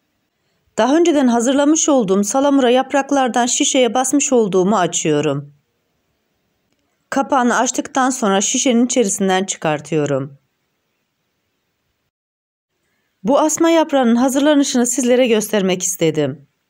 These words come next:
Kuru bir şekilde şişelere basmış olduğumuz yaprakları içerisinden çıkartıyoruz.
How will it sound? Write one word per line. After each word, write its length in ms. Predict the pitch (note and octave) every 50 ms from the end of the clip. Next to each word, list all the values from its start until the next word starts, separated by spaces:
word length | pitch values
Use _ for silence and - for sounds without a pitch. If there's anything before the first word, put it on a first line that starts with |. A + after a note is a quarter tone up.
| _ _ _ _ _ _ _ _ _ _ _ _ _ _ _ _ _ -
Kuru 260 | - C4+ D4+ E4+ D4
bir 80 | E4
şekilde 440 | - - C#4+ B3+ - A#3+ G#3+ F#3+ F#3+
şişelere 560 | G3+ - - - - D4 C#4 C#4+ B3+ B3+ G#3+
basmış 420 | A#3+ B3+ C4+ - C#4+ C#4+ C4+ - -
olduğumuz 480 | C4 A#3+ A3+ F3 G3 G3 G3+ G3 F#3+
yaprakları 520 | A#3+ C#4 C4+ C#4 - C4+ B3+ - A3 G3+ G3
içerisinden 600 | A3+ A3+ - C#4 A#3 A3+ - - G#3 G3 G3 G#3
çıkartıyoruz. 880 | G#3 - - - F3+ E3 D#3 D#3+ - - D#3+ D3+ D3 D#3 D3 C#3+ C#3+